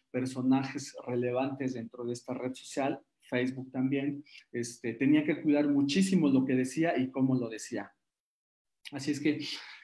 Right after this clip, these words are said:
¿qué ventajas tiene tener una buena marca personal? <clears throat> Varias. Primero, nos hace ser muy visibles, además le probamos a la gente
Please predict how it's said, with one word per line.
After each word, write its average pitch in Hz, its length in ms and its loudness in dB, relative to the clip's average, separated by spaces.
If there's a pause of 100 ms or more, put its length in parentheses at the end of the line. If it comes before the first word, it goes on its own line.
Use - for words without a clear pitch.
¿qué 190 100 8
ventajas 196 800 6 (200)
tiene 170 400 6
tener 156 640 4
una 160 480 2
buena 143 340 4
marca 147 360 2
personal? 175 640 2 (380)
<clears throat> - 1700 4
Varias. 135 680 2 (420)
Primero, 185 680 4 (1160)
nos 139 300 2
hace 175 340 2
ser 160 320 2
muy 190 240 6
visibles, 190 800 0 (100)
además 147 440 4
le 165 80 4
probamos 170 580 4
a 151 60 2
la 139 120 0
gente 151 600 0